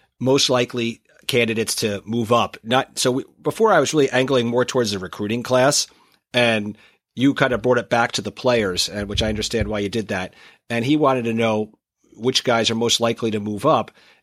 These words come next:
And when you responded to that on the message board, you talked about how some guys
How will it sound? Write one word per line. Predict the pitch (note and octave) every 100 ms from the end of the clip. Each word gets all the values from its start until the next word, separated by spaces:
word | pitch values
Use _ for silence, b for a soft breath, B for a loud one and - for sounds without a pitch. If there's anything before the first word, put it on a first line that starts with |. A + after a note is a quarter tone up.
| _
And | B2+ B2
when | C#3+
you | E3+ A#3
responded | A3+ - F#3 E3
to | D3+
that | D3
on | C#3
the | B2+
message | C#3+ D#3+ C3 -
board, | G#2 F#2 F2+ b b b
you | - D#3
talked | G#3 G#3+ G3
about | E3 D3 -
how | C#3 C3+
some | - D#3
guys | D3+ C3+ C3 B2